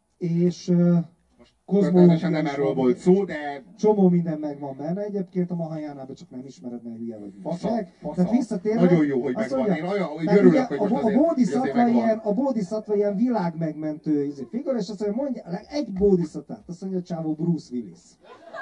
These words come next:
Speaker 1: Tanár azt mondja, nem ötös, de négyes. Végül is igazad van. Tehát a Bruce Willis ötszázezer filmben megmentette a világot, végül is elfogadható bódiszatvának, kurva jó volt. Kicsit olyan, mint egy Zen koan.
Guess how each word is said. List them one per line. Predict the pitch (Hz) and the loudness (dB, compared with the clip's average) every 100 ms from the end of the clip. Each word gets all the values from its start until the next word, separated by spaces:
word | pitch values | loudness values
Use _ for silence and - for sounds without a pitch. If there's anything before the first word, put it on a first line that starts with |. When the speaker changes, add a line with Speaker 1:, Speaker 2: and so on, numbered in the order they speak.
| - 508 - - - - - _ _ _ _ _ | -12 -10 -12 -14 -20 -20 -20 _ _ _ _ _
Speaker 1:
Tanár | 247 302 269 262 269 - | -4 -2 0 -2 -2 -4
azt | 240 240 185 | -2 -2 0
mondja, | 233 233 220 214 202 175 _ _ _ _ _ _ _ _ _ _ _ _ _ _ _ _ _ | -2 0 0 0 0 -6 _ _ _ _ _ _ _ _ _ _ _ _ _ _ _ _ _
nem | 220 214 180 | -6 0 4
ötös, | 262 277 220 175 | 2 2 -2 0
de | 190 | 2
négyes. | 180 175 156 165 - 220 | 4 2 2 -4 -6 -2
Végül | 349 359 277 254 | -2 -2 2 4
is | 226 185 - | 4 2 -4
igazad | 214 190 180 202 190 165 | -6 0 2 2 2 4
van. | 175 160 - _ - | 4 2 -8 _ -2
Tehát | - - 233 - | 0 0 -2 0
a | 254 | 2
Bruce | 233 233 359 330 - | 4 4 4 4 -2
Willis | 262 240 196 - _ _ | -4 -2 -2 -4 _ _
ötszázezer | 233 262 - 196 175 170 180 - | 0 0 0 -2 0 0 -2 -2
filmben | 196 185 175 | -2 -2 0
megmentette | 170 151 151 135 135 - | 0 -2 -8 -12 -14 -12
a | 135 | -8
világot, | 185 208 185 175 170 170 | -6 -6 -4 -2 -2 -2
végül | 170 160 | -6 -6
is | 160 | -6
elfogadható | 147 143 139 135 131 123 123 | -8 -8 -8 -10 -10 -12 -10
bódiszatvának, | 123 127 123 120 - 123 127 | -8 -10 -10 -14 -16 -16 -10
kurva | - 151 135 | -2 -2 -2
jó | 127 120 | -6 -8
volt. | 131 | -10
Kicsit | 220 185 170 | -12 -10 -8
olyan, | 165 139 | -8 -8
mint | 131 247 | -10 -12
egy | 240 | -12
Zen | 254 226 202 | -12 -16 -16
koan. | - 185 170 165 | -14 -14 -14 -20